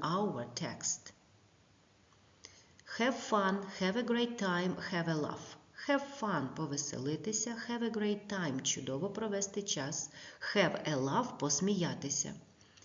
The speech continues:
Spend time with a friend, проводити час з другом. Spend time doing a hobby, проводити час, займаючись хобі.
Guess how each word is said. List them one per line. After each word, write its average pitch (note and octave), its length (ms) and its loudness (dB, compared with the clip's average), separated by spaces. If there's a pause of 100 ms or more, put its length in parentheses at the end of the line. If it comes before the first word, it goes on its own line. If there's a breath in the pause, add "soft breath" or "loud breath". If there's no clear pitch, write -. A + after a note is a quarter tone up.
(220 loud breath)
Spend F#3+ 400 4
time G#3+ 380 6
with F3 340 6
a B3 60 4
friend, G3 540 2
проводити D#3+ 600 2
час F3 380 2
з D#3+ 40 -4
другом. D#3 480 0 (380 loud breath)
Spend F#3 560 4
time F3+ 380 4 (100)
doing C#3+ 380 4
a - 20 -4 (160)
hobby, F3+ 480 4
проводити D#3+ 600 0
час, G#3+ 440 0
займаючись C#3 720 0
хобі. D#3 480 -6